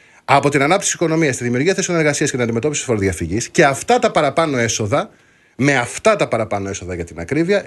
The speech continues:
γυρίζω πίσω στην κοινωνία αυτά που στερήθηκε. Αρκούν; Η απάντηση είναι πως όχι, αλλά προσέξτε, επειδή μου επι-, κάνατε επίκληση της αντιπολίτευσης. Πείτε μου πώς στέκει στο καλό, πραγματικά το λέω, έτσι, είναι, έχω βαρεθεί να τα ακούω,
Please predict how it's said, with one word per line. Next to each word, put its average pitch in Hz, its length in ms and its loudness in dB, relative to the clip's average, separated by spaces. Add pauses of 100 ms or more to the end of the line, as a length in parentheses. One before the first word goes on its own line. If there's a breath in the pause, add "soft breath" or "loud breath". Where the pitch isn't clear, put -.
γυρίζω 139 560 2
πίσω 190 180 -2
στην 151 140 -4
κοινωνία 156 280 2
αυτά 202 180 0
που 190 80 -4
στερήθηκε. - 480 0 (360 soft breath)
Αρκούν; 143 680 2 (380)
Η 131 100 -2
απάντηση 185 360 0
είναι 208 120 -2
πως 180 180 -2
όχι, 147 180 0
αλλά 139 220 4
προσέξτε, 123 440 -4
επειδή 117 200 -2
μου 170 80 -2
επι-, 135 160 -2
κάνατε 160 320 0
επίκληση 165 320 -4
της 147 120 -4
αντιπολίτευσης. 131 720 -2 (540 soft breath)
Πείτε 190 340 4
μου 110 280 -2 (200)
πώς 202 280 4
στέκει 113 500 -2
στο - 160 -6
καλό, 85 320 -6
πραγματικά 123 580 2
το 101 140 -2
λέω, 82 200 -4
έτσι, 120 260 0 (240 loud breath)
είναι, 170 220 2
έχω 165 220 2
βαρεθεί 165 300 2
να 180 100 -2
τα 135 100 -2
ακούω, 107 360 -6